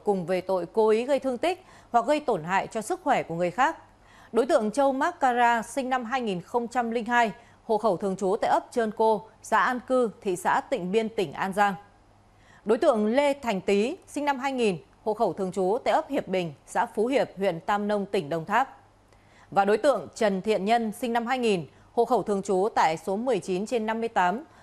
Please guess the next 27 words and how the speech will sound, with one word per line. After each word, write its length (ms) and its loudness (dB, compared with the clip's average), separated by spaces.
khóm 320 0
Thới 200 0
Hòa, 420 2
phường 220 0
Mỹ 140 -2
Thạnh, 240 -2
thành 200 -8
phố 180 -4
Long 160 -2
Xuyên, 240 -4
tỉnh 180 -6
An 180 -4
Giang. 220 0
Cố 120 4
ý 120 4
gây 140 2
thương 200 -2
tích 220 -2
là 100 0
hành 200 -4
vi 180 -2
cố 180 0
ý 180 2
xâm 240 -4
phạm 220 -2
thân 200 -6
thể, 240 0